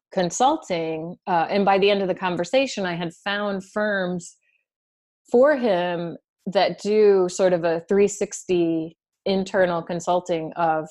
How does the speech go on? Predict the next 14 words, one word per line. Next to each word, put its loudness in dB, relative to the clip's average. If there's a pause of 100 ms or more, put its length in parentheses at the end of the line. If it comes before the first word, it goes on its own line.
hotel 2
to -10
kind -6
of -4
grow 0 (1000)
from -2
where 2
you 4
are 0
to -2
where -2
you -4
wanna -8
be. -2